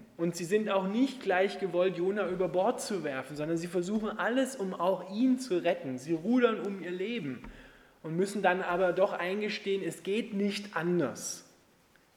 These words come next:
Sie spüren, dass hinter diesem Sturm etwas Übernatürliches liegt. Ich meine, es waren erfahrene Seeleute, die hat so etwas nicht gleich aus der Ruhe gebracht, wenn mal ein Unwetter kam. Aber dieser Sturm hatte etwas anderes an sich.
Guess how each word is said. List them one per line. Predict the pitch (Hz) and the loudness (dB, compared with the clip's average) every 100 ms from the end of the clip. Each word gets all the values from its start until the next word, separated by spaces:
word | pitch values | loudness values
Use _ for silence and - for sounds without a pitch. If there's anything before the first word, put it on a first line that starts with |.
| _ _ _ _ - - | _ _ _ _ -20 -8
Sie | 175 | -4
spüren, | - - 220 269 233 185 | -4 2 8 10 10 8
dass | 165 - | 4 2
hinter | 214 214 180 | 0 4 4
diesem | 196 175 170 | 2 -2 -2
Sturm | - - 196 196 | -2 4 4 4
etwas | 165 175 170 - | -2 -2 -2 -2
Übernatürliches | 220 233 214 175 165 - 175 165 160 156 147 - | 2 4 4 2 -2 -4 -2 -2 -4 -6 -10 -8
liegt. | 180 160 - | -8 -8 -18
Ich | - - - - - _ _ _ 131 | -18 -18 -20 -20 -20 _ _ _ -10
meine, | 139 | -6
es | 147 151 | -4 2
waren | 165 175 | 2 2
erfahrene | 165 175 175 180 | 0 0 2 2
Seeleute, | 151 208 196 147 139 | 2 2 4 2 0
die | 139 | -2
hat | 139 139 | -4 -4
so | 156 | -6
etwas | 147 156 143 | -4 -4 -6
nicht | 165 180 | -8 -10
gleich | 147 147 147 | -6 -4 -2
aus | 139 | -4
der | 156 | -6
Ruhe | 151 220 175 | -2 2 2
gebracht, | 147 - 139 - | 2 -2 -4 -4
wenn | 143 139 | -6 -4
mal | 127 | -6
ein | 147 | -2
Unwetter | 202 226 - 135 | 0 2 2 0
kam. | - - 110 113 | -2 -10 -12 -10
Aber | 143 139 | -6 -6
dieser | 151 214 202 | -2 0 0
Sturm | - 175 190 196 160 | 0 0 0 2 0
hatte | 175 165 | 0 0
etwas | 170 - 156 - | -2 -2 -2 -2
anderes | 160 196 190 175 143 - | -6 -2 -4 -4 -8 -8
an | 143 147 127 | -10 -8 -8
sich. | 110 - - | -10 -16 -20